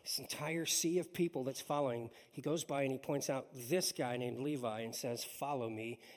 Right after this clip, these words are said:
and he does. He goes with him. And then we find the next verse, this very intimate thing happens.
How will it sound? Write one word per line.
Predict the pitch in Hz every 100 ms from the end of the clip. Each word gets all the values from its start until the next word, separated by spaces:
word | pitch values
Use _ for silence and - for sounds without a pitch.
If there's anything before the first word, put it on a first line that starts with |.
| - -
and | 147
he | 156
does. | 196 165 131 - - -
He | 151
goes | 151 143
with | 190
him. | 160 127
And | 151
then | 156
we | 175
find | 156 190 190 165 - - - -
the | 151
next | 175 -
verse, | 160 156 -
this | 143
very | 143 165 175
intimate | 170 175 180 180 127
thing | 165 160
happens. | 139 127 131 131